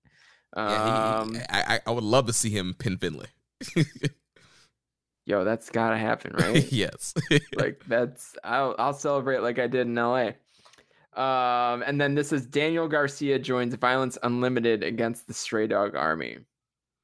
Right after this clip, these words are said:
Speaker 2: That's cool.
Speaker 1: Yeah, that's a nice little match there.
Speaker 2: Yeah, so Dickinson, Brody King, and Garcia against Stray Dog Army. That's a great match.
Speaker 1: Yeah.
Speaker 2: Yeah.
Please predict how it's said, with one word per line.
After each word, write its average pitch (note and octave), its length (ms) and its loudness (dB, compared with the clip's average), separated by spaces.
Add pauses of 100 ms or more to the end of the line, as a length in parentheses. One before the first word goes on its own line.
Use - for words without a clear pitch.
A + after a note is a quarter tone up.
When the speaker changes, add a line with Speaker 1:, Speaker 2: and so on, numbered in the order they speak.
(160)
Speaker 2:
That's D3+ 200 -4
cool. - 260 -8 (200)
Speaker 1:
Yeah, F#4 160 -12 (680)
that's F2+ 240 -4
a - 40 -10
nice G2 160 -8
little F#2+ 160 0
match F2+ 300 -2
there. F#2+ 240 -6 (420)
Speaker 2:
Yeah, D3 160 2
so A#2+ 140 -2
Dickinson, A2+ 800 0
Brody A2+ 220 2
King, A#2 260 0
and A2+ 140 -2
Garcia A2 420 0
against A2 240 -2
Stray G#2+ 180 0
Dog G#2+ 220 0
Army. G#2+ 260 0
That's B2+ 220 2
a - 40 -2
great - 220 0
match. G#2 480 -2
Speaker 1:
Yeah. A2+ 220 -2 (580)
Speaker 2:
Yeah. D3 280 -4